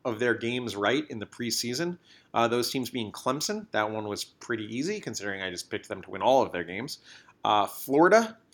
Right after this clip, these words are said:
Texas A and M, U S C, which was actually kind of a, a challenging one that I just happened to nail, uh, and Rutgers going two and ten,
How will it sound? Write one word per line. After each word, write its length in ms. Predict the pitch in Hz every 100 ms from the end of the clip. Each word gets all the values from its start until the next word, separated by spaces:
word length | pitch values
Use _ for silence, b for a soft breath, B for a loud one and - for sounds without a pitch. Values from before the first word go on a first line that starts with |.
| _
Texas 480 | - - 160 - 170
A 160 | 185 170
and 80 | 135
M, 300 | 120 147 160 _ _
U 220 | 127 185 247
S 120 | -
C, 480 | - 170 208 123 -
which 180 | 127 -
was 140 | 117
actually 300 | 127 143 135
kind 220 | - 139
of 120 | 127
a, 220 | 110 107 - B -
a 80 |
challenging 560 | 117 - 135 143 123 110
one 180 | 101 104
that 80 | 104
I 220 | 101 98 -
just 340 | 107 - -
happened 420 | - 107 - 104
to 120 | 92 95
nail, 400 | 95 98 120 - b b b
uh, 240 | 127 131 -
and 200 | 160 147
Rutgers 460 | 165 160 107 95
going 380 | - 120 110 104
two 220 | - 139
and 120 | 120 107
ten, 380 | - 107 98